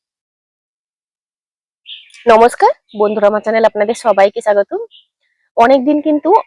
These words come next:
মানে কোনো রকম রেসিপি শেয়ার করিনি, আজকে অসম্ভব সুন্দর একটা রেসিপি শেয়ার করব। আজকে বানাবো ফুটন্ত গরম জলের মধ্যে কাঁচা ডিম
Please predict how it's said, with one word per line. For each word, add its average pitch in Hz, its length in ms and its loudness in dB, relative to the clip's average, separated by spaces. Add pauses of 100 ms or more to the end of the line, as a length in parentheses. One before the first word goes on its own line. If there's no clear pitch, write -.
(300)
মানে 226 160 -4
কোনো 240 200 -2
রকম 269 240 0
রেসিপি 240 500 -2
শেয়ার 190 200 4
করিনি, 220 340 -4 (200)
আজকে 202 300 -4 (160)
অসম্ভব 294 380 -2
সুন্দর 254 320 -2
একটা 262 220 -2
রেসিপি 220 420 -6
শেয়ার 208 200 -2
করব। 208 260 -4 (320)
আজকে 254 240 -4
বানাবো 262 380 -2 (120)
ফুটন্ত 285 420 -2 (200)
গরম 214 280 2
জলের 254 280 0
মধ্যে 254 500 -6 (440)
কাঁচা 233 340 2
ডিম 262 240 -4